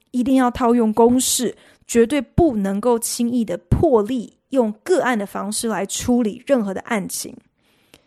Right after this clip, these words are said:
可是慢慢的他就发现，他本来的想法不单单不是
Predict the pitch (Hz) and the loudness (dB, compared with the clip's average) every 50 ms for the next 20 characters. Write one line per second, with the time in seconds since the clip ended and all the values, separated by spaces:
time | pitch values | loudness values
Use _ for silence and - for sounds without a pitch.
0 | _ _ - - 233 226 254 262 311 302 302 294 294 277 247 220 214 220 220 226 | _ _ -10 -8 -4 -2 -2 -2 -2 -2 -4 -2 -2 -2 -2 -2 -4 -4 -4 -6
1 | 226 208 214 208 202 214 - - 214 196 214 - _ _ _ _ _ _ _ _ | -6 -6 -6 -6 -8 -8 -8 -8 -8 -8 -8 -12 _ _ _ _ _ _ _ _
2 | _ _ _ _ _ _ _ _ _ - - 311 311 - 247 202 196 220 214 226 | _ _ _ _ _ _ _ _ _ -10 -8 -8 -6 -6 -8 -8 -6 -6 -6 -6
3 | - - - 202 202 208 - - - - - - _ _ _ _ _ _ _ _ | -6 -8 -8 -8 -10 -10 -10 -10 -12 -12 -12 -18 _ _ _ _ _ _ _ _
4 | _ _ _ _ - 370 349 - _ _ - 311 302 294 302 311 311 - 294 285 | _ _ _ _ 0 0 0 -2 _ _ 0 2 2 0 -4 -8 -6 -4 -2 -2
5 | 294 294 294 302 302 330 - _ _ _ _ _ _ _ - 233 214 208 233 240 | -2 -2 -4 -8 -10 -14 -18 _ _ _ _ _ _ _ 0 0 2 2 0 0
6 | - - - - 311 294 262 - | -2 -2 -2 -2 -4 -6 -8 -8